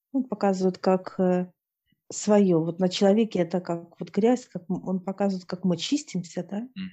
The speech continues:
Speaker 1: ежедневно. Получается, он говорит: «Вы не отдаете эти энергии, да, вы принимаете,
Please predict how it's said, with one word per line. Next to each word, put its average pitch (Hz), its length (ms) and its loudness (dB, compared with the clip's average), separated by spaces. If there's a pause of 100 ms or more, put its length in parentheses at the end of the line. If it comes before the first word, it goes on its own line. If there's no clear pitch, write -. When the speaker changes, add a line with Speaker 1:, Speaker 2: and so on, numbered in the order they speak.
Speaker 1:
ежедневно. 175 840 0 (1160)
Получается, 208 720 2
он 190 120 0
говорит: 185 420 0 (480)
«Вы 202 220 2
не 220 180 0
отдаете 220 640 -4
эти 170 200 -8
энергии, 170 640 -6
да, 208 260 2
вы 220 100 2
принимаете, 202 960 2